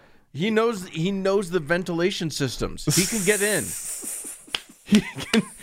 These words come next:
Speaker 1: he can get through the H vac. He can get anywhere.
Speaker 2: Absolutely. Um, well, anyway,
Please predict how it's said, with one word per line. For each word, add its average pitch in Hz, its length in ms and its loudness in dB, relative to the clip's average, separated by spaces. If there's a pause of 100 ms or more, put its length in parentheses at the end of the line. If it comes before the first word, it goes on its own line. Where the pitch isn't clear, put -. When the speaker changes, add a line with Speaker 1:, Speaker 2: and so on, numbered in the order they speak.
(160)
Speaker 1:
he 240 80 2
can 247 180 -4
get 269 220 4
through 285 180 0
the 254 140 2
H 254 240 2
vac. 190 400 0 (420)
He 294 100 4
can 320 160 -4
get 269 160 4
anywhere. 254 560 2
Speaker 2:
Absolutely. 131 1600 0 (420)
Um, 143 600 2
well, 165 140 2
anyway, 147 600 2